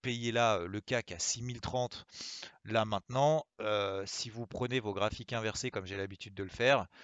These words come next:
vous regardez qu'on est quand même, euh, sur des niveaux, euh, fallait le faire avant, voilà.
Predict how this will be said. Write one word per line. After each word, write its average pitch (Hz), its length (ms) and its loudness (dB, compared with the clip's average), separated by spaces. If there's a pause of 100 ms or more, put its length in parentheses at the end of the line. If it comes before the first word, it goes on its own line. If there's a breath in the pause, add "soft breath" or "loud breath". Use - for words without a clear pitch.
(280 loud breath)
vous 101 120 -8
regardez 101 480 -4
qu'on - 260 -16
est 226 200 -10
quand 87 160 -12
même, 113 320 -4
euh, 85 180 -12 (380)
sur 82 240 -12
des 87 140 -14
niveaux, 120 500 0
euh, 92 220 2
fallait 107 260 -2
le 104 60 -8
faire 110 200 6
avant, 135 360 6
voilà. 104 260 2